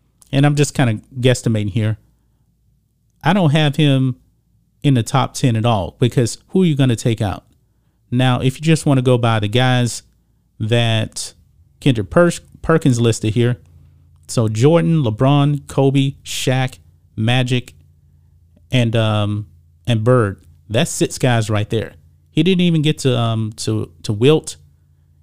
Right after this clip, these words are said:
He didn't get to Bill Russell. He didn't get to, um, Tim Duncan. Um, I got Akeem ahead of him also as well. There's no way Steph Curry is in my top ten. Now, he's in that, um,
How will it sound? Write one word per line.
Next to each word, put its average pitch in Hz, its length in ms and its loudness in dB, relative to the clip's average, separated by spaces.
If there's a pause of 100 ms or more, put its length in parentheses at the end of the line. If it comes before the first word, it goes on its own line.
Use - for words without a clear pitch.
He 113 100 -4
didn't 131 160 0
get 135 140 0
to 117 60 -4
Bill 104 200 0
Russell. 151 560 0 (180)
He 123 120 -4
didn't 107 160 -2
get 104 140 -4
to, 90 280 -4
um, 82 200 -12 (340)
Tim 107 240 -6
Duncan. 151 640 -2 (640)
Um, 113 460 -2 (300)
I 127 40 -6
got 113 140 -2
Akeem 156 540 -2
ahead 143 280 2
of 139 60 0
him 147 320 2
also 143 480 0
as 113 140 0
well. 151 440 -2 (960)
There's 160 220 4
no 165 180 2
way 151 440 0 (120)
Steph - 320 -2
Curry 131 300 0
is 113 140 -2
in 117 340 -2
my 123 240 0
top - 300 -4
ten. 160 240 -4
Now, 120 260 -2
he's 165 240 -2
in 170 100 0
that, 135 240 -2 (800)
um, 123 500 0